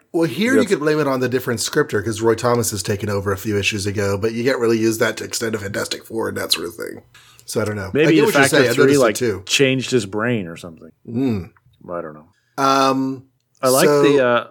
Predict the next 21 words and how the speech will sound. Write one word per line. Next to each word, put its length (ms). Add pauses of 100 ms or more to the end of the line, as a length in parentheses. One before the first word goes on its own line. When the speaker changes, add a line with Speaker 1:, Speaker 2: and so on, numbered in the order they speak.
(140)
Speaker 2:
I 100
like 240
the 100
doohickey 600
on 80
her 100
head. 320
I 100
thought 160
that 140
was 120
actually 300
pretty 220
cool. 460 (240)
Speaker 1:
Yeah, 280
it 160
lets 300
her 200
scan 580
his 400
mind, 840